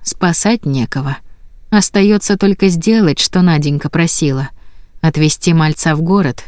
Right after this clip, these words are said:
да и поселить в доме, который уж куплен. Но... Но... а кто с ним там жить будет?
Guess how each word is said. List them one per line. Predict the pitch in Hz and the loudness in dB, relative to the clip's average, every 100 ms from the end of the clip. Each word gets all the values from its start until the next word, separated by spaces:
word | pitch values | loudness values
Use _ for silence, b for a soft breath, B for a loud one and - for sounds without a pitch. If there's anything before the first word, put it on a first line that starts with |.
| - | 0
да | 220 | 4
и | 220 | 4
поселить | 147 160 - 180 151 147 | 2 -2 0 2 0 -2
в | 156 | 0
доме, | 180 208 151 | 4 4 2
который | 151 147 151 147 | 0 0 0 0
уж | 147 | -2
куплен. | - 160 143 143 135 b b b b - | -2 -4 -4 -4 -4 b b b b 0
Но... | 185 165 160 156 156 151 147 - - - - - - - - | 2 4 4 4 2 2 -2 -6 -20 -20 -20 -20 -18 -6 2
Но... | 190 185 180 180 180 175 170 b b b - - | 4 6 6 4 4 2 0 b b b -20 0
а | 196 185 | 0 0
кто | - 226 | 0 2
с | 240 - | 2 4
ним | 202 202 | 4 4
там | 208 202 | 4 4
жить | 165 202 269 175 | 4 4 4 2
будет? | 156 151 139 117 | -2 -2 -4 -10